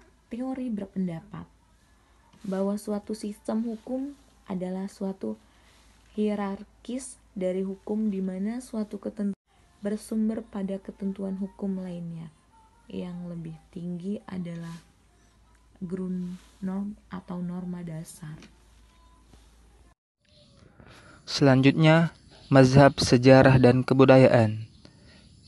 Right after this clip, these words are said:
Speaker 2: Seorang tokoh terkemuka dari mazhab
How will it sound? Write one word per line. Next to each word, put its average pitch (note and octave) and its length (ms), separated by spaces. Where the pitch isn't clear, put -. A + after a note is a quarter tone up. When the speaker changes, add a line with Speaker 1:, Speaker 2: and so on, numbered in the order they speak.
Speaker 2:
Seorang D3+ 400
tokoh C#3 400
terkemuka B2+ 720
dari B2 240
mazhab A#2+ 320